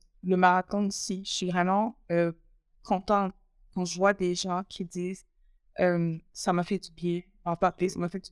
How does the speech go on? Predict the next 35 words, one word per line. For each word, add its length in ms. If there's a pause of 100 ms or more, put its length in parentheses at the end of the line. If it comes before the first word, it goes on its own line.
bien 100
que 200
quelqu'un 300
reconnaisse 640
que 120
ce 60
que 280 (480)
j'avais 240
vécu, 440 (380)
c'était 220
vraiment 400
pas 120
correct. » 520 (680)
Euh, 480 (560)
ça 140
me 60
fait 140
du 120
bien 220
de 60
voir 220
des 120
gens 120
se 180
battre 500
pour 100
qu'on 200
reconnaisse 380
leur 160
dignité. 600
Non, 240
même 140
pas 320 (200)
qu'on 200
accepte 580